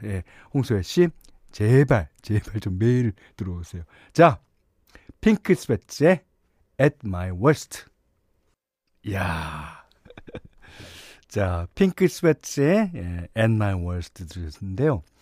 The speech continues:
진채연 씨가 진핑크에서 이렇게 성악한다고요? <laughs> 네.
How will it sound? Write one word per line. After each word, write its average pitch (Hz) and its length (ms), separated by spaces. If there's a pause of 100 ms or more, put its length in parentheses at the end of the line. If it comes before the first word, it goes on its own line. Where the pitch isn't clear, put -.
(460)
진채연 170 520
씨가 131 320 (360)
진핑크에서 160 2000
이렇게 147 340
성악한다고요? 190 920 (120)
<laughs> - 800
네. 110 600